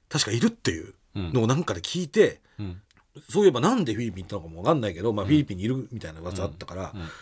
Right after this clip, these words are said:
Speaker 1: で、連絡してみたの。
Speaker 2: うん。
Speaker 1: ひ-、うん、その連絡先にね、
Speaker 2: うん。
Speaker 1: 「久しぶりっす」みたいな。
Speaker 2: うん。
Speaker 1: 「あの、鈴木ですけど、
Speaker 2: うん。
Speaker 1: 今フィリピンにいらっしゃるって聞いたんですけど、
Speaker 2: うん。
Speaker 1: あの、もしいらっしゃったら、食事でもどうですか」って言ったら、
Speaker 2: うん。
Speaker 1: そしたらもうすぐ来て、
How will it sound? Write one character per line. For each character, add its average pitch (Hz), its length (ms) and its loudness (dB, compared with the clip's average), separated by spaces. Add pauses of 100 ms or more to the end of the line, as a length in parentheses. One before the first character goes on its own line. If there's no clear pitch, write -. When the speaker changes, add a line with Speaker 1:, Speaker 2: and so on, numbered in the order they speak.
(100)
Speaker 1:
で、 147 80 2
連 185 160 6
絡 196 140 8
し - 80 4
て 175 80 6
み 135 40 4
た - 240 -6
の。 98 140 -4
Speaker 2:
う - 60 -6
ん。 - 20 -12 (240)
Speaker 1:
ひ-、 - 280 -4
う 120 40 -4
ん、 95 160 0
そ 101 120 -4
の 87 100 -4
連 101 140 2
絡 101 140 2
先 95 240 -2
に 87 80 -2
ね、 101 220 -4
Speaker 2:
う 104 80 -6
ん。 90 180 -10
Speaker 1:
「久 - 180 0
し 101 120 0
ぶ 110 80 0
り 117 40 6
っ - 40 4
す」 - 160 -4
み 80 40 -10
た - 120 -16
い - 40 -12
な。 107 80 -8
Speaker 2:
う - 20 -8
ん。 90 200 -8 (420)
Speaker 1:
「あ 95 100 -4
の、 87 380 -2
鈴 104 320 0
木 107 100 -6
で 107 80 0
す 107 140 -4
け 104 100 -2
ど、 123 240 2
Speaker 2:
う - 20 -4
ん。 80 60 -8 (320)
Speaker 1:
今 107 240 2
フ 107 100 0
ィ 113 40 2
リ 113 80 2
ピ 107 100 -2
ン 98 40 0
に 95 40 -2
い 92 40 -4
ら 98 60 0
っ - 40 -4
し - 100 -6
ゃ 110 60 2
る 104 40 2
っ - 20 -4
て 87 120 -12
聞 104 160 -2
い 95 40 -2
た 98 120 -4
ん 95 40 -4
で 90 40 -4
す - 80 -8
け 90 100 -8
ど、 110 200 4
Speaker 2:
う - 20 -2
ん。 92 140 -8 (340)
Speaker 1:
あ 95 80 -4
の、 92 80 0
も 110 100 4
し 98 200 0
い - 20 -4
ら 92 80 -2
っ 90 40 -2
し - 120 0
ゃ - 20 -4
っ - 40 -16
た - 160 -6
ら、 151 300 6
食 107 280 0
事 95 80 2
で 110 60 0
も 92 100 0
ど 92 100 -2
う - 20 -2
で 87 80 -4
す - 80 -10
か」 85 120 -12
っ - 40 -16
て - 80 -16
言 104 60 -10
っ 104 40 -10
た 98 40 -10
ら、 95 40 -10
Speaker 2:
う 87 40 -10
ん。 71 140 -14 (100)
Speaker 1:
そ - 60 -2
し - 40 4
た 147 60 8
ら - 20 4
も 131 40 4
う 117 40 4
す 214 200 6
ぐ 123 100 -2
来 - 140 -14
て、 92 140 -8